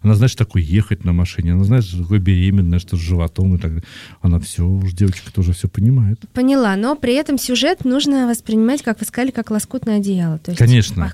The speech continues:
Speaker 2: по-, пока ребёнок
Speaker 1: Конечно.
Speaker 2: абстрактно
Speaker 1: И хотелось
Speaker 2: это
Speaker 1: бы,
Speaker 2: не
Speaker 1: чтобы вот
Speaker 2: может
Speaker 1: эти
Speaker 2: понять.
Speaker 1: лоскутики, они были больше позитивными. Чтобы
Speaker 2: Мгм.
Speaker 1: И если вы встречаете какие-то негативные обстоятельства, ну, например, представляете, что на ваших глазах, например, машина сбила собаку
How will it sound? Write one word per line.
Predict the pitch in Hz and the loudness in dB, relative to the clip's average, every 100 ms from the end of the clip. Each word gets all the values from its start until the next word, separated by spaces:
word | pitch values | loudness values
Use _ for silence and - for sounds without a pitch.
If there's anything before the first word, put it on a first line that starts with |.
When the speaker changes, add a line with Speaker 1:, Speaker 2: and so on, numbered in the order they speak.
| - | -6
Speaker 2:
по-, | 220 | -8
пока | - 339 | -2 -2
ребёнок | 285 233 | 0 2
Speaker 1:
Конечно. | 120 120 | 4 4
Speaker 2:
абстрактно | 110 - 92 123 | 2 0 -2 0
Speaker 1:
И | |
хотелось | 123 135 180 208 202 | 2 2 4 4 4
Speaker 2:
это | |
Speaker 1:
бы, | 170 | 2
Speaker 2:
не | 180 | 0
Speaker 1:
чтобы | 135 113 | 0 2
вот | 113 | 0
Speaker 2:
может | 107 | 0
Speaker 1:
эти | |
Speaker 2:
понять. | 113 113 | 0 0
Speaker 1:
лоскутики, | - 170 170 - 98 | 0 -2 -2 -4 -2
они | 90 107 | 0 0
были | 107 101 | 0 0
больше | 90 101 - - | 0 -2 -2 -4
позитивными. | 95 98 - 98 78 76 80 | 0 0 -2 -4 -4 -6 -8
Чтобы | 82 - 240 - | -8 -6 -4 -2
Speaker 2:
Мгм. | 196 196 - | -4 -8 -4
Speaker 1:
И | 104 | 2
если | 104 139 131 | 4 4 2
вы | 120 | 2
встречаете | - 120 131 117 - | 0 0 0 0 -2
какие-то | 104 113 110 | -6 -4 0
негативные | 107 113 - 170 120 | 2 2 2 2 2
обстоятельства, | 104 - 101 82 82 104 | 2 0 -2 -2 -2 0
ну, | |
например, | 113 123 120 98 | 2 4 2 2
представляете, | 101 - 123 170 180 107 | -2 -2 0 0 0 -2
что | - - 98 | -4 -2 2
на | 101 107 104 - - - - | 4 4 2 -2 -14 -20 0
ваших | 123 - 117 | 0 2 0
глазах, | 101 117 120 180 113 | 2 2 2 0 0
например, | 101 95 104 120 | -2 0 2 2
машина | 104 107 147 113 | 2 2 2 0
сбила | 92 110 95 | 0 -2 -2
собаку | - 104 101 80 - - | -2 0 0 -2 -6 -14